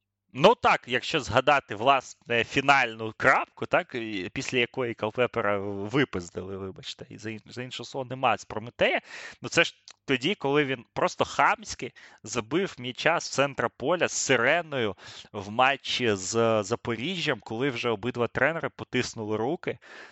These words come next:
І це, ну, цей акт, ну, реально неповаги до, до команди. Так, це інший клуб, так, але, ну, там б-, б-, на багатьох посадах працюють ті ж люди, які, які з Калпепером оце панькались та сюсюкались, е,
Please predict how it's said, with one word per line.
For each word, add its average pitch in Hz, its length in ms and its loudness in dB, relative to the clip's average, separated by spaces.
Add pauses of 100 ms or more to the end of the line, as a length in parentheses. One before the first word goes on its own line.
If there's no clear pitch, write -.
(140)
І 113 80 0
це, 151 260 4 (140)
ну, 123 180 -6
цей 147 340 0
акт, 143 280 2 (280)
ну, 127 160 -2
реально 143 400 4
неповаги 107 920 2
до, 101 280 -2
до 107 120 0
команди. 147 580 0 (200)
Так, 190 240 4
це - 140 0
інший 226 320 -4
клуб, 156 440 -2
так, 170 300 2
але, 147 340 2
ну, 143 60 -8
там 185 360 -2 (360)
б-, 107 200 -6
б-, 120 260 -2
на 147 100 0
багатьох 151 400 -2
посадах - 440 -4
працюють - 340 -10
ті 208 160 -2
ж 131 140 -2
люди, 180 260 -4
які, 123 300 -2 (420)
які 120 220 -6
з - 80 -8
Калпепером 151 540 -2
оце 139 180 -4
панькались 135 640 2
та - 80 -16
сюсюкались, - 840 -10
е, 101 380 -4